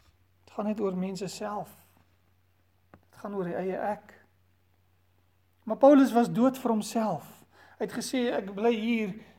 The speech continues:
ter wille van julle. Ek wil graag ter wille van julle hier bly." Wat 'n voorbeeld van iemand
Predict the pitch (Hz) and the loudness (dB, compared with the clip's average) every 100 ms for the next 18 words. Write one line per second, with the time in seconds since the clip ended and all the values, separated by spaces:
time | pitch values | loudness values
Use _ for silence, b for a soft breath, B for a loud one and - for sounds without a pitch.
0 | _ 196 175 214 220 202 180 202 202 - | _ -8 -4 -2 -2 -2 -2 0 -2 -2
1 | 190 214 - 247 240 - - - b - | -2 -2 2 4 2 -2 -18 -20 b -8
2 | 208 214 254 262 214 208 262 226 214 196 | 0 4 4 4 2 4 6 6 4 0
3 | 175 185 170 139 - _ _ _ _ _ | 0 -2 -4 -10 -18 _ _ _ _ _
4 | _ _ _ _ _ _ _ _ _ _ | _ _ _ _ _ _ _ _ _ _
5 | _ - 196 202 254 - 247 208 220 214 | _ -8 -4 -2 -2 2 2 4 2 2
6 | 202 214 214 208 202 196 | -2 -4 0 0 0 -4